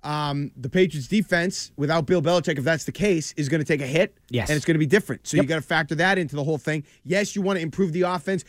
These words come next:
Speaker 1: get an offensive guy and a, a quarterback guy.
Speaker 2: But you
Speaker 1: But
Speaker 2: can't be
Speaker 1: what's he
Speaker 2: starting
Speaker 1: gonna
Speaker 2: to... Alex Austin and Sean Wade with whoever replaces
Speaker 1: Right.
Speaker 2: Bill Belichick.
Speaker 1: Is he gonna be as adept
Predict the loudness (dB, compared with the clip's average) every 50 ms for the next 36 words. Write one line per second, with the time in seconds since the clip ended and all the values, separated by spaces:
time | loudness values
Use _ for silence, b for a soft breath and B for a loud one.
0 | b b b 2 2 4 4 4 2 2 2 0 -2 -2 -2 -4 0 2 2 4
1 | 4 4 2 2 0 0 -2 -2 -4 -4 -6 -6 -8 -2 2 4 6 6 6 4
2 | 4 2 0 -2 -4 -4 -2 -2 -4 -4 b b b b b b 2 4 4 4
3 | 4 6 6 6 6 4 2 4 2 2 4 2 2 2 2 2 2 2 0 0
4 | 0 0 0 0 2 2 2 2 4 4 4 4 4 4 6 6 6 6 4 4
5 | 4 2 2 4 4 4 4 4 4 4 4 4 4 2 2 2 2 2 2 2
6 | 2 2 0 0 0 0 0 0 0 0 0 2 2 2 0 -2 -2 -4 -6 -4
7 | 0 0 0 0 0 -4 _ -20